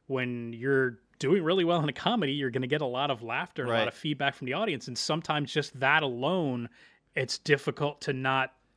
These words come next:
Speaker 1: react to the laughter. And, you know, there are some actors that start to play it up and try to get more laughter than the, the particular role or particular moment really
Speaker 2: Yeah.
Speaker 1: is aiming for. So it's, it's a,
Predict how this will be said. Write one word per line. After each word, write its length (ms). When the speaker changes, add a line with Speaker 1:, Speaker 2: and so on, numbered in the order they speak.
Speaker 1:
react 520
to 60
the 100
laughter. 680
And, 440
you 80
know, 120
there 140
are 60
some 280
actors 520
that 200
start 260
to 80
play 340
it 100
up 340
and 460
try 160
to 80
get 180
more 360
laughter 680
than 500
the, 420
the 280
particular 600
role 440
or 60
particular 500
moment 420
really 480
Speaker 2:
Yeah. 320
Speaker 1:
is 200
aiming 300
for. 320
So 400
it's, 220
it's 400
a, 260